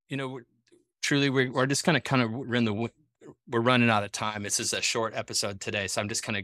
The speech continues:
we'll quickly go through these here. Um, Avantio, Avantio coming out,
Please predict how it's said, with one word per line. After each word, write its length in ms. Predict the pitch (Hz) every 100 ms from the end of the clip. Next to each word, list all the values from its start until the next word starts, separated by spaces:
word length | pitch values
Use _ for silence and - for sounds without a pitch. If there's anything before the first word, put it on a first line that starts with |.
| -
we'll 140 | 110 104
quickly 340 | 139 117 113
go 160 | 110 107
through 220 | 120 110
these 180 | 107 -
here. 380 | 110 107 107 - 110
Um, 360 | 107 107 104 - _ -
Avantio, 560 | 127 117 135 123 110 92 _
Avantio 440 | 127 123 123 123 117
coming 240 | 131 120
out, 240 | 117 117